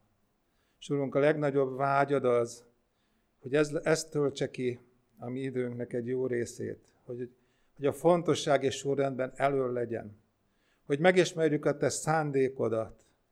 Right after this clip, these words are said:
a te tervedet, megismerjük azt, Urunk, hogy mennyi jót készítesz nekünk, hogy tudjunk benned bízni, tudjunk téged követni, és ha a mi ellenségünk támad, akkor,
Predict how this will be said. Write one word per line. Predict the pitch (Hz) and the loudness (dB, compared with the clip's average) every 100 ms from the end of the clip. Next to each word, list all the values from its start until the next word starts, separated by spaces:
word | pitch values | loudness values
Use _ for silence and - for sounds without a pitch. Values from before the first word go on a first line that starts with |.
| _ _ - | _ _ -14
a | 127 | -2
te | 139 | -2
tervedet, | - 170 156 143 131 123 120 117 - _ _ _ _ _ _ _ _ _ | 2 6 6 6 2 2 -2 -4 -16 _ _ _ _ _ _ _ _ _
megismerjük | - 160 170 - 165 147 147 | 0 4 4 2 2 2 4
azt, | 165 160 | 4 4
Urunk, | 156 147 139 | 2 0 0
hogy | 147 | -2
mennyi | 147 165 156 | 0 0 0
jót | 151 156 151 | 0 0 0
készítesz | - 135 - 135 131 123 | -4 -4 -4 -4 -4 -6
nekünk, | 135 127 131 120 117 | -4 -6 -4 -6 -6
hogy | - 131 | -6 -8
tudjunk | - 185 156 143 135 | 2 2 2 -2 -2
benned | 135 135 127 127 | -2 0 -2 -4
bízni, | 127 160 135 123 120 120 _ _ _ _ _ | -2 -2 -2 -4 -6 -8 _ _ _ _ _
tudjunk | 175 160 147 131 | 0 2 -2 -2
téged | 143 135 131 - | 0 0 -2 -2
követni, | 147 135 123 - 110 107 - _ _ _ _ _ _ _ _ | -2 0 0 -2 -8 -10 -12 _ _ _ _ _ _ _ _
és | - 135 - | -4 -4 0
ha | 147 139 143 143 _ | 4 6 4 0 _
a | 143 | -4
mi | 151 | 0
ellenségünk | 151 156 147 131 143 131 131 117 | 2 4 4 2 -2 -2 -4 -2
támad, | 135 135 127 127 120 127 _ _ _ _ _ _ | 0 0 0 -4 -6 -12 _ _ _ _ _ _
akkor, | 120 127 147 139 147 - | -4 0 2 4 2 -4